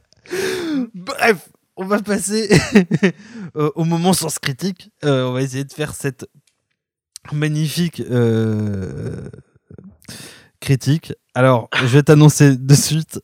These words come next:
euh, la note que j'ai mis. Euh, moi, pour moi, c'est quatre.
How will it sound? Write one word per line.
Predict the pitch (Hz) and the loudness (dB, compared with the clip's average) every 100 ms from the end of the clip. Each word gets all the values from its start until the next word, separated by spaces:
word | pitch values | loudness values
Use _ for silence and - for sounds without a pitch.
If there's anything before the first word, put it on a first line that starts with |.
| - | -8
euh, | 113 113 110 107 | -6 -4 -6 -6
la | 113 | -2
note | 123 151 - - _ _ _ _ _ _ _ | 0 0 -2 -20 _ _ _ _ _ _ _
que | - 110 107 | -6 -4 -2
j'ai | 107 120 | 0 0
mis. | 110 113 _ _ _ _ _ _ - - - _ - | 0 -4 _ _ _ _ _ _ -20 -20 -20 _ -4
Euh, | 127 117 110 110 107 107 104 104 | 0 2 2 2 2 0 0 -2
moi, | 110 127 139 139 | 2 4 4 2
pour | - | -6
moi, | 123 127 | 0 0
c'est | 123 | -2
quatre. | - 85 _ | -10 -14 _